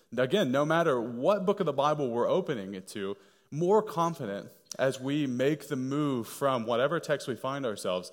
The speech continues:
to application in and through Jesus Christ, right? So whenever we're looking at the book of Joshua, we're gonna wanna see how, okay, where does this sit in the context of the Bible storyline? What covenant are these people under?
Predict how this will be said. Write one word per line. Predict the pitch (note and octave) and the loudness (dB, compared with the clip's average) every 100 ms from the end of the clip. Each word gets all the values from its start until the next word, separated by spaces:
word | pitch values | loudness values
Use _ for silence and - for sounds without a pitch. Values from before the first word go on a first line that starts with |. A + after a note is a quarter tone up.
| - _ _ | -20 _ _
to | D3 - | -6 -4
application | C#3+ C#3+ C3+ - C3 - B2 A2+ - _ - | -4 -4 -6 -2 -4 -2 -8 -8 -16 _ -6
in | C#3+ | -2
and | C#3 B2+ | -2 -4
through | B2 A2 | -6 -6
Jesus | G#2 G2+ F#2+ | -6 -8 -10
Christ, | - G2+ C#2+ - | -8 -8 -6 -10
right? | F#2+ | -8
So | G#2 A#2 | -6 -4
whenever | A#2+ A#2+ | -2 -2
we're | A#2 C3+ D3 D3 - - | 0 2 0 -2 -18 -8
looking | A#2 C#3+ E3+ D#3+ B2 B2 - | 0 0 2 0 -2 -2 -4
at | A#2+ A#2 G#2+ | -2 -2 -4
the | A2 | -4
book | C#3+ | -2
of | A#2+ | -4
Joshua, | G2 A2+ C3+ C#3 A2+ F2 E2+ - - _ | -2 2 2 0 -4 -6 -6 -12 -20 _
we're | B2+ D#3+ | 0 2
gonna | G3 | 2
wanna | D#3 A#2+ | 0 0
see | - - E3 G#3 G#3+ | 0 0 0 0 0
how, | C#3 A#2+ A2+ G#2+ A#2 - - | 0 0 2 4 2 -2 -6
okay, | E3 D3+ G2+ | -2 0 0
where | G#2+ D#3 G#3 | 0 2 2
does | F3+ F3 | -2 -4
this | E3 | -4
sit | - - D#3 A2 - - - | -4 -2 0 0 -2 -16 -10
in | C#3+ | -8
the | B2 | -4
context | C#3 C#3+ C3+ A#2+ - | -4 -4 -2 -2 0
of | A2+ A2 - - _ | -2 -2 -10 -20 _
the | A#2+ | -2
Bible | G#2 B2 B2 | 0 2 0
storyline? | A#2+ B2+ A2+ G#2 G#2+ | -2 -4 -2 -2 2
What | E3+ E3+ | 0 0
covenant | - F3 F3+ D3+ | 0 2 2 2
are | A#2+ | 2
these | C3+ A#3+ | 0 -2
people | - C#3+ - F#2+ | -4 -6 -2 -2
under? | G2 G#2 | -2 -4